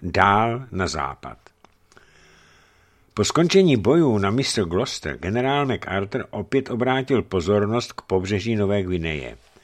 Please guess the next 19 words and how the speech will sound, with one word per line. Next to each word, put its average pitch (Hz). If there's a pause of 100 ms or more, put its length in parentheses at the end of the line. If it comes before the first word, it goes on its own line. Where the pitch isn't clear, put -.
(460)
Tam 98
Japonci, 117
vytlačení 139
z -
Finchhafenu, 98 (540)
ustupovali 147
po 113
pobřeží 131
Hounova 127
poloostrova 104
na 101
západ 104
k -
osadě 113
Sio. 64 (880)
Jednotky 131
australské 123
deváté 107
divize, 92